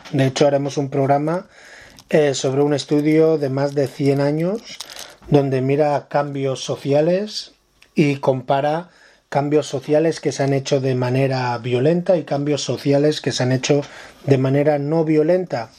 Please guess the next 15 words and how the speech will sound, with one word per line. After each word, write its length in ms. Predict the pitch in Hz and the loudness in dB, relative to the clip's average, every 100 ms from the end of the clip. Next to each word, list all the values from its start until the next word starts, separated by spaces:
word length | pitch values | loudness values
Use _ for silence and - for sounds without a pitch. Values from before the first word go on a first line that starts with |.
| - - - - | -20 -20 -20 -4
Y 140 | - 135 | 0 2
mira 260 | 147 156 | 2 2
cuáles 240 | 180 160 143 | 0 -2 -2
son 160 | 156 | -2
las 140 | 143 139 | -2 -2
sociedades 840 | 139 139 135 139 139 147 143 - - | -4 -2 0 2 2 0 -2 -6 -2
que 80 | |
han 160 | 127 127 | -2 0
podido 340 | 131 123 123 | 0 0 0
sostener 520 | 117 117 - 123 117 120 | -2 -4 -4 -4 -2 -2
esos 320 | - 117 - | -2 -2 2
cambios, 640 | 165 175 170 196 - - _ - - - - _ _ | 2 2 -2 -2 -6 -20 _ -20 -20 -20 -20 _ _
y 340 | 170 180 214 - _ _ | 2 2 0 -8 _ _
se 240 | - - 151 | 0 2 2
demuestra 720 | 143 170 190 - 127 113 | 2 0 -2 -4 -8 -10